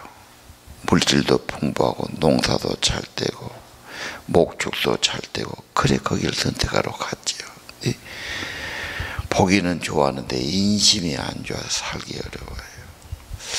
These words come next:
경치도 좋고요, 집도 좋지만 주위 사람들이 좋아야 좋은 거예요. 안 좋은 동네, 이상한 이웃이 옆에 있으면 그 고통스러운 겁니다.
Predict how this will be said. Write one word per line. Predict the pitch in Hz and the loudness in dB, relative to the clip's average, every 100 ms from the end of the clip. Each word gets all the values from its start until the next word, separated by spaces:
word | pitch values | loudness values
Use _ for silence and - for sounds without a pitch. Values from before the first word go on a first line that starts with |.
| - - - - | 0 2 0 0
경치도 | - - 85 82 - 95 73 - | 4 6 6 6 4 4 0 0
좋고요, | - - - - - - 127 160 - | -4 -6 -8 -8 -8 -10 -12 -16 -4
집도 | - - - - 71 | 2 2 2 0 0
좋지만 | 60 57 - - - 71 - - - - - - - - | -2 0 0 0 -2 -4 -6 -16 -16 -14 -12 -12 -14 -4
주위 | - 104 107 | 4 6 6
사람들이 | 98 - 85 78 - - 85 - | 6 2 0 0 -4 -6 -6 -2
좋아야 | - 71 78 76 - - | -2 0 0 0 -4 -6
좋은 | - - - | -6 -8 -10
거예요. | - - - - - - - - - - - - - - - - - - - - - - - - - | -10 -10 -12 -10 -8 -8 -8 -12 -16 -20 -20 -20 -14 -14 -12 -16 -12 -14 -14 -16 -12 -8 -6 -6 -2
안 | - 90 92 87 | 4 6 6 4
좋은 | 104 87 78 | 4 4 0
동네, | 82 71 67 64 | -2 -2 -4 -4
이상한 | 62 - - 117 101 80 | -2 -2 0 0 0 0
이웃이 | - 76 85 - - | -2 -2 -2 0 -2
옆에 | - - | -2 -4
있으면 | 53 - - - 50 - - - - - - - - | -4 -6 -8 -6 -8 -8 -18 -14 -12 -10 -10 -12 -4
그 | - - - - | 4 6 6 4
고통스러운 | - - - - - - - - | 0 0 0 0 -2 -2 -4 -6
겁니다. | - - - - - - | -8 -10 -16 -14 -12 -10